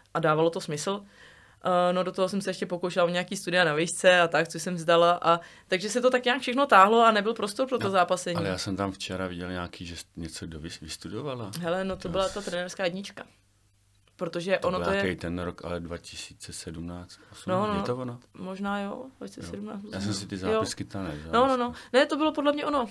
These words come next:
Speaker 2: No,
Speaker 1: protože
Speaker 2: jo.
Speaker 1: já jsem se rozhodla, že teda, eh, oni mě, <laughs> oni mě na-, totiž, oni mě na F T V S nevzali, jako když jsem se dělala já zkoušky. A <laughs> nejvtipnější na tom bylo tak, že první rok mě nevzali kvůli plavání. A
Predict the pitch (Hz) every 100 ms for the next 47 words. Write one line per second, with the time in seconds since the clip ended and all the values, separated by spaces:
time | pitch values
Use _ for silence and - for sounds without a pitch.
0 | - - 196 214 226 220 220 214 226 208
1 | 247 220 202 220 220 220 214 214 175 -
2 | 170 170 - 190 214 220 208 - 151 151
3 | - 180 196 - - 190 156 - _ _
4 | _ 180 226 202 180 - 185 208 208 226
5 | 180 151 156 170 120 - _ 160 160 156
6 | 147 156 156 160 156 156 151 156 151 143
7 | - 143 - - - _ - - - -
8 | _ 165 165 165 - 170 214 - - 190
9 | 175 196 185 180 190 175 190 185 185 170
10 | 165 143 214 233 202 214 185 196 208 220
11 | 247 247 170 147 135 143 - 233 _ _
12 | _ _ _ _ - _ - 165 156